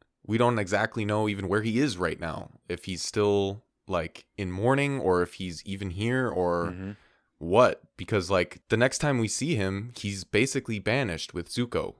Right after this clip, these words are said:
Speaker 1: training him. You know what I mean? And
Speaker 2: Mm-hmm.
Speaker 1: that's, like, how many years later? So, I don't know. That's kind of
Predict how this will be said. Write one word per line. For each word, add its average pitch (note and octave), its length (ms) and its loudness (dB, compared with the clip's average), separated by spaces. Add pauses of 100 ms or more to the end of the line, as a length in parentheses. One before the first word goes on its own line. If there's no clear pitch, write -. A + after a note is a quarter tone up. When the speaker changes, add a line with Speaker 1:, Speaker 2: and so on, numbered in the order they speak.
(100)
Speaker 1:
training G2+ 340 0
him. - 280 -10 (120)
You F#2+ 120 -6
know F#2+ 100 0
what F#2+ 80 2
I F#2 80 2
mean? C#3 360 -4
And G2 140 -2
Speaker 2:
Mm-hmm. F#2 80 0
Speaker 1:
that's, F#2 220 -2
like, G2+ 280 2
how G#2 160 4
many G2+ 240 0
years F#2 260 0
later? G#2 340 -2
So, E2 340 -4 (560)
I G2+ 120 2
don't F#2+ 120 4
know. D#2+ 200 -4 (100)
That's F#2+ 180 -4
kind F2 180 -6
of E2 120 -10